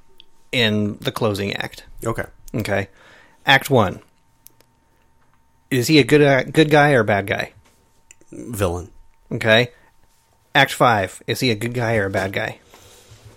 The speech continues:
Speaker 2: He's still an arms dealer.
Speaker 1: Okay.
Speaker 2: Uh, I don't trust him that he's gonna be, you know, helping out fellow human beings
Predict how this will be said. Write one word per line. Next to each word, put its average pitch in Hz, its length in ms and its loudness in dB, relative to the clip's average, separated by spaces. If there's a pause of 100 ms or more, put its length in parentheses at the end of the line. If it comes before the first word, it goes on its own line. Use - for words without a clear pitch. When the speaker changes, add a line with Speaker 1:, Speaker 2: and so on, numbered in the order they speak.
(640)
Speaker 2:
He's 127 140 0
still 151 260 4
an 139 60 4
arms 131 260 2
dealer. 90 360 -4 (440)
Speaker 1:
Okay. 104 360 -4 (100)
Speaker 2:
Uh, 107 180 0
I 101 120 -2
don't 113 220 2
trust 117 360 2
him 107 180 0
that 98 140 0
he's 107 180 -2
gonna 110 200 0
be, 98 220 -4 (340)
you 117 80 -4
know, 85 200 -6 (100)
helping 107 360 -2
out 92 440 -2
fellow 107 300 2
human 95 340 -2
beings 117 560 -4